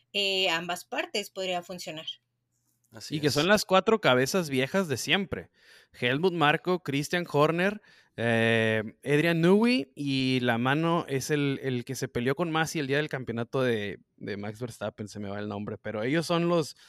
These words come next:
Speaker 3: los, bueno, son tres los más influyentes, pero también hay un cuarto también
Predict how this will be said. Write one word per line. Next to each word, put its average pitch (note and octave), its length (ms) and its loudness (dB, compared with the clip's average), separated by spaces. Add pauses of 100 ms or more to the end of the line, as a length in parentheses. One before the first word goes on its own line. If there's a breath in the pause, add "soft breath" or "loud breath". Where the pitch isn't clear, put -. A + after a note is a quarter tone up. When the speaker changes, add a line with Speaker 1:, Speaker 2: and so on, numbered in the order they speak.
(220 loud breath)
Speaker 3:
los, B2 320 0
bueno, G#3 220 4
son G#3 200 4
tres B3 240 6
los B3+ 140 4
más A#3 140 4
influyentes, F#3 560 2
pero D#3+ 160 2
también C3+ 320 2
hay E3+ 100 4
un D#3+ 80 0
cuarto D3+ 380 4
también A#2+ 520 0